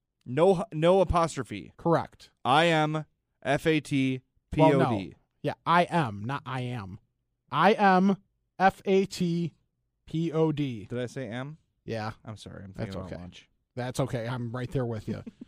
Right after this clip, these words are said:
Speaker 2: So, at I'm Fat Pod, over the next few days,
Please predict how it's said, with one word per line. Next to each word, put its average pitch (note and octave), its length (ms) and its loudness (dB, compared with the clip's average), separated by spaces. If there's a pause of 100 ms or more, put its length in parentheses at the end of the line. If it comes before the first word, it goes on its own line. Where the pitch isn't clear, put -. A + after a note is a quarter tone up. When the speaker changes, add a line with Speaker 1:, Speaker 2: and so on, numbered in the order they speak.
(160)
Speaker 2:
So, - 220 -4
at F3 320 0
I'm G3+ 280 4
Fat A3 340 2
Pod, F3 480 4 (640)
over A3 220 6
the B3 80 2
next B3+ 220 0
few B3 200 -2
days, A3+ 560 2